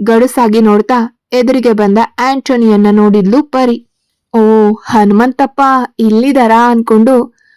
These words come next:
ಅವರಿಗಾಗಿ ನಿಗದಿಪಡಿಸಿದ್ದ ಸ್ಥಳಕ್ಕೆ ಹೋದ್ಲು. ಕೆಳಗೆ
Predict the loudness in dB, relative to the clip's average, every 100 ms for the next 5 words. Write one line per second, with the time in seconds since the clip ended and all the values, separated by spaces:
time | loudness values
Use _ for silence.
0 | _ _ -2 0 0 0 0 2 2 2
1 | 2 0 0 0 0 -2 -2 -2 -2 -2
2 | -2 -2 0 0 -2 -6 _ _ _ _
3 | _ _ -6 -2 -2 -2 -4 -6